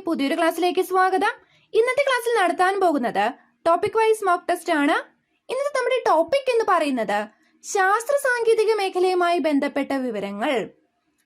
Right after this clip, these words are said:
ടോപ്പിക് വൈസ് മോക്ക് ടെസ്റ്റ് എന്നതുകൊണ്ട് ഉദ്ദേശിക്കുന്നത് ഒരു ടോപ്പിക്കിനെ കുറിച്ച് പരമാവധി ചോദ്യങ്ങൾ നിങ്ങളുടെ മുന്നിൽ എത്തിക്കുക എന്നതാണ്. ഇതുവരെ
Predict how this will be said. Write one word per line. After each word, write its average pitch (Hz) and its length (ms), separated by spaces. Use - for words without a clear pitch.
ടോപ്പിക് 302 300
വൈസ് 359 280
മോക്ക് 339 220
ടെസ്റ്റ് 349 240
എന്നതുകൊണ്ട് 339 520
ഉദ്ദേശിക്കുന്നത് 269 800
ഒരു 427 200
ടോപ്പിക്കിനെ 427 440
കുറിച്ച് 240 460
പരമാവധി 370 520
ചോദ്യങ്ങൾ 392 480
നിങ്ങളുടെ 339 340
മുന്നിൽ 294 280
എത്തിക്കുക 240 340
എന്നതാണ്. 269 640
ഇതുവരെ 571 280